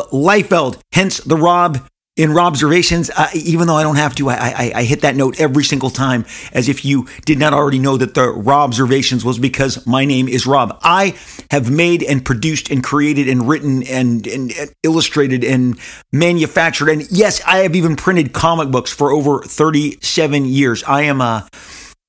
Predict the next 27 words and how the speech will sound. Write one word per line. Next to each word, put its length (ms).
you 80
know, 120
part 440
of 100
the 80
comic 360
book 140
firmament 440
now 400
by 200
longevity 580
alone. 360
I've 240
just 300
been 340
at 180
this 280
a 100
very, 320
very 360
long 260
time. 260
I 120
have 120
had 220
the 100
great 400